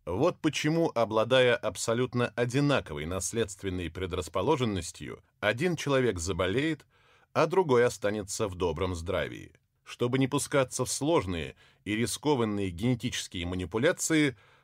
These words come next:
Проще, логичнее и дешевле во времена бюджетных ограничений понять психоэнергетические механизмы, лежащие в основе заболевания,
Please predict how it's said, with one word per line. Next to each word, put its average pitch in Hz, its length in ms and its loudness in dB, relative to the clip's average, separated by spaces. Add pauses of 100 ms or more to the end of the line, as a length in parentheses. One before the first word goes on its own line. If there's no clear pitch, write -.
(140)
Проще, 110 580 0
логичнее 101 720 0
и 101 160 -8
дешевле 92 720 -4 (260)
во 98 160 -2
времена 113 380 2
бюджетных 104 600 -4
ограничений 101 840 -4 (400)
понять 135 480 0 (140)
психоэнергетические 139 1400 -2
механизмы, 131 880 2
лежащие 104 680 0
в 95 40 2
основе 123 420 0
заболевания, 113 880 0